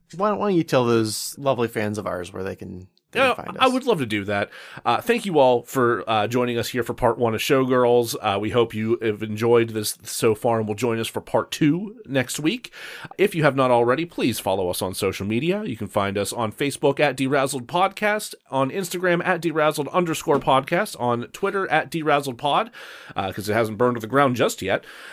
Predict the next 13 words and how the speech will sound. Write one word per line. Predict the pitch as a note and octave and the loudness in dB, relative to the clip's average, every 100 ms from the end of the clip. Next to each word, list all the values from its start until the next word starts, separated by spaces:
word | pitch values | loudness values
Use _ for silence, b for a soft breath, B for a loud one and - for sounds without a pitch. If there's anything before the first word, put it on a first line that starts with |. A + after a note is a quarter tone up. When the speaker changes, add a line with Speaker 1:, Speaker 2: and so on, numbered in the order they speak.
| F3 B | -16 B
Speaker 2:
on | B2+ C3+ C3 - - | 0 2 2 -4 -4
TikTok | C4 - F#3 F3 - - | -4 0 4 4 2 -4
at | - D#3 E3+ C3 C3 | 2 2 2 -6 -12
Derazzled | B2+ D3+ E3 E3 D3+ D3+ | -6 0 4 4 4 0
underscore | C#3 D3 C3+ - C3 A#2+ | 0 -2 -2 -2 0 0
podcast, | C#3 B2+ B2+ D3+ D3+ C#3 G#3+ D#3+ | 4 4 4 2 0 2 0 -4
I | |
believe. | D3 E3 A3+ C4+ - | 0 0 -2 -6 -10
Speaker 1:
Yes. | A2+ - - - | -10 -10 -10 -2
Speaker 2:
Yes. | C#3+ - - | -2 -2 -8
Uh, | - A#2 A2+ | -2 0 0
and, | C#3 C#3+ D3 D3+ | 2 2 0 0
uh, | D#3 D#3 | 0 0